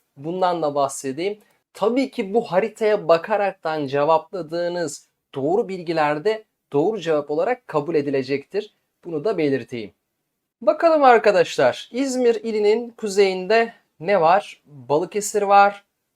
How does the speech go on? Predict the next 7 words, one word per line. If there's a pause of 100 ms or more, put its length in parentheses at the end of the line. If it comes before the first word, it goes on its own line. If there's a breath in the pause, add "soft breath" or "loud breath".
(640)
Doğusunda (100)
Manisa
var. (380)
Güneyinde
ise (300)
Aydın
var.